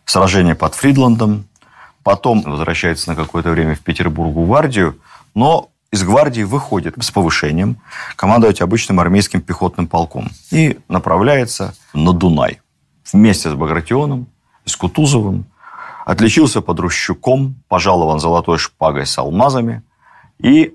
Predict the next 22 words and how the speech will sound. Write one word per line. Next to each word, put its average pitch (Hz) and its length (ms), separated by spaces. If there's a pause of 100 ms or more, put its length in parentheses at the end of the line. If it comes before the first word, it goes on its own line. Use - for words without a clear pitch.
становится 104 920 (240)
генерал-майором. 85 920 (520)
Такое - 220
ощущение, 110 400
что - 180
я 95 320 (200)
пересказал 95 460
вам 87 140
краткую 98 380
историю 87 280
предыдущих 85 520
лекций. - 400 (260)
<laughs> 131 480
Багратион, 87 640 (380)
Рущук, - 560 (760)
наполеоновские 80 680
войны. 95 360 (500)
Такова 107 420
жизнь 104 300
боевого 92 520
молодого 80 520
офицера. - 480